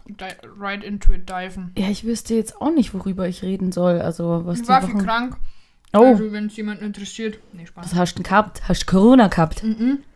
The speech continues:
Speaker 1: War aber verlacht und ich dachte mir schon so, oh nee, aber
Speaker 2: Hey.
Speaker 1: mach nicht. Nee, war einfach, war einfach fertig.
Speaker 2: Ja.
Speaker 1: War einfach fertig.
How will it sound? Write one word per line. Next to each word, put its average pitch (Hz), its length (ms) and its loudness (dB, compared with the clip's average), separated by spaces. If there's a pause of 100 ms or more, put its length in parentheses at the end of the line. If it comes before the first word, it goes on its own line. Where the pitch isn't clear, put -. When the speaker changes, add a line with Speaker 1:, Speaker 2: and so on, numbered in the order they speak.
Speaker 1:
War 208 200 0
aber 240 140 2
verlacht 185 580 -6
und 180 120 -12
ich 180 120 -14
dachte 175 220 -12
mir 160 60 -16
schon 160 240 -18
so, 151 80 -18 (160)
oh 156 80 -18 (240)
nee, 151 280 -14 (280)
aber 165 160 -18
Speaker 2:
Hey. 175 260 -2
Speaker 1:
mach 160 80 -8
nicht. 165 140 -18 (800)
Nee, 196 200 -10
war 190 100 -12
einfach, 190 220 -14 (400)
war 185 160 -14
einfach 220 200 -14
fertig. 208 440 -12 (560)
Speaker 2:
Ja. 170 360 0
Speaker 1:
War 208 280 -4
einfach 214 300 -4
fertig. 196 400 2